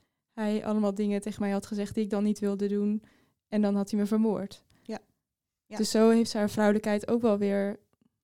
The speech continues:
Speaker 1: heel, is ze daar heel erg bewust van, denk ik.
Speaker 2: Ja. Ja,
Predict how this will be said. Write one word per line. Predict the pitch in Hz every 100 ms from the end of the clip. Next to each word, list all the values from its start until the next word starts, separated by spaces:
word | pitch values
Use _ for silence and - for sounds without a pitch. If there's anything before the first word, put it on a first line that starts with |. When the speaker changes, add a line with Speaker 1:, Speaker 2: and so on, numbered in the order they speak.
| _ _ _
Speaker 1:
heel, | 202 214 214
is | 220
ze | 214
daar | 214
heel | 214
erg | 208
bewust | 214 220 262 -
van, | 196 190
denk | 180 185
ik. | - - -
Speaker 2:
Ja. | 240 - _ _ _ _
Ja, | - 220